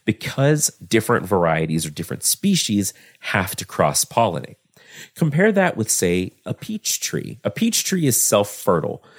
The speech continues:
So a peach flower has both the male and female reproductive parts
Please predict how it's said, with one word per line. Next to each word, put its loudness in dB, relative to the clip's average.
So 4
a 4
peach -2
flower 4
has 0
both 0
the -6
male 2
and -4
female -2
reproductive -4
parts 0